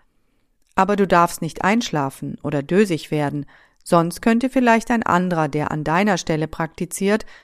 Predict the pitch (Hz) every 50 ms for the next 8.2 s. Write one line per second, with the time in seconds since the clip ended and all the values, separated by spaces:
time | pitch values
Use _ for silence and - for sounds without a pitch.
0 | _ _ - 233 233 - 226 196 180 175 - 208 202 - 170 156 156 156 - -
1 | 165 175 196 214 226 214 160 147 - - _ _ _ _ _ _ _ _ _ -
2 | - 151 147 - 147 139 147 - - 170 156 147 143 - - - _ _ _ _
3 | _ _ _ _ _ _ _ _ _ _ _ _ _ _ _ _ _ _ _ _
4 | _ _ _ _ _ _ _ _ _ _ _ _ _ _ _ _ - 220 220 -
5 | 254 233 - 190 185 185 185 190 196 185 - - - 202 196 196 - - 165 156
6 | - - 165 160 160 156 156 151 151 151 160 160 156 160 156 165 - - 190 175
7 | 185 185 190 185 185 190 190 - - - 240 226 - - 160 147 - - 143 139
8 | 139 - 151 147 143